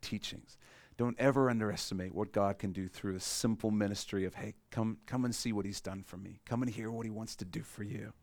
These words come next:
And that was Andrew's ministry. So back to our study. Jesus meets Simon Peter, who's going by Simon.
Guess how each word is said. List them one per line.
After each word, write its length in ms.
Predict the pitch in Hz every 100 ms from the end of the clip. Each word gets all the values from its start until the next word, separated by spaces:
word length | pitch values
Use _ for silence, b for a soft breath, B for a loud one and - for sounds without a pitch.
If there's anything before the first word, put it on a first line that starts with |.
| b b b b
And 100 | -
that 160 | 117 110
was 120 | 120
Andrew's 420 | 123 123 107 104
ministry. 580 | 107 110 104 - 87 101 - B B B B B
So 120 | -
back 260 | 113 170 180
to 120 | 170
our 80 | 151
study. 360 | - 143 117 107
Jesus 440 | 147 175 156 135
meets 240 | 147 139
Simon 360 | - 139 135 127
Peter, 260 | 135 139 127
who's 160 | 113
going 240 | 127 123 117
by 120 | 113
Simon. 540 | - 120 117 107 98